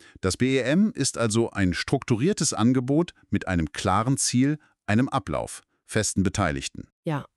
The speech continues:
Speaker 2: und es soll dir helfen, deine Arbeitsfähigkeit zu sichern oder wiederherzustellen.
Speaker 1: Aber, und das ist der Knackpunkt, die Teilnahme ist absolut freiwillig.
Speaker 2: Genau. Es ist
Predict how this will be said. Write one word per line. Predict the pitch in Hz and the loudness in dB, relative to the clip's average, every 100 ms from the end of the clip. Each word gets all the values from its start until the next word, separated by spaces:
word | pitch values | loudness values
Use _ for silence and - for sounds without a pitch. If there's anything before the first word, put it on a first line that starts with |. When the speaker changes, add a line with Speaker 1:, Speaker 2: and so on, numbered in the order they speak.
| _ | _
Speaker 2:
und | 185 208 | 2 2
es | 247 | 2
soll | 247 233 | 0 2
dir | 185 | 0
helfen, | 160 180 247 262 220 | 0 -2 0 -2 0
deine | 156 156 - | 0 -2 0
Arbeitsfähigkeit | 190 226 214 - 208 196 - 190 175 175 | 0 0 -2 -2 -2 -2 -4 -2 -2 -4
zu | - | -6
sichern | 143 190 208 208 196 | -2 -2 0 0 0
oder | - 170 170 151 | 0 0 2 0
wiederherzustellen. | 156 160 143 131 - 123 - - 101 120 - | -2 -2 -4 -6 -8 -10 -8 -8 -10 -12 -2
Speaker 1:
Aber, | 98 123 175 175 | 0 2 0 2
und | 117 | 2
das | 101 98 | 2 0
ist | 117 | -2
der | 156 | -2
Knackpunkt, | - 139 - 69 - - | -2 -4 -4 -8 -8 -8
die | 76 | -4
Teilnahme | 90 90 95 98 | 0 2 4 2
ist | 107 - | 2 0
absolut | 87 - 98 113 | -2 -2 -2 -2
freiwillig. | - 139 64 - - _ _ _ _ _ | 0 -2 -2 -8 -20 _ _ _ _ _
Speaker 2:
Genau. | - 285 165 147 151 _ _ | 2 4 2 -4 -10 _ _
Es | - 185 | -4 -2
ist | 226 | -4